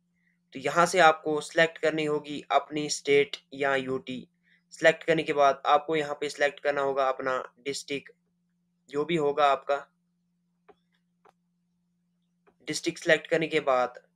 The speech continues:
आपको यहाँ से सिलेक्ट करनी होगी असेंबली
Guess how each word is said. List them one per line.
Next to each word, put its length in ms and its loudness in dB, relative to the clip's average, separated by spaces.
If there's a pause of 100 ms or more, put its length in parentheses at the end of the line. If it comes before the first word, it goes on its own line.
(800)
आपको 320 2
यहाँ 240 0
से 200 -8
सिलेक्ट 320 -2
करनी 220 -2
होगी 360 -4 (340)
असेंबली 500 -2